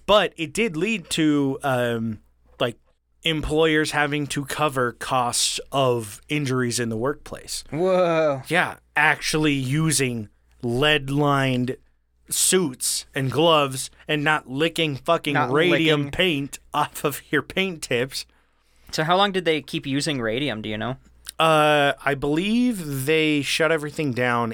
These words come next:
Speaker 1: in nineteen twenty-seven is when they stopped using those.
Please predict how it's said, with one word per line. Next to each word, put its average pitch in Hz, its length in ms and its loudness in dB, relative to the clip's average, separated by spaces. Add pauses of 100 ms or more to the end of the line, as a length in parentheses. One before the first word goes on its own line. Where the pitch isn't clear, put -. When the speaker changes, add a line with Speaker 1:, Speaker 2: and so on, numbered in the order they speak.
Speaker 1:
in 110 500 -2
nineteen 113 1040 -4
twenty-seven 120 800 -4
is 113 140 -4
when 113 120 -2
they 104 100 -2
stopped - 380 -4
using 113 320 -4
those. 135 220 -6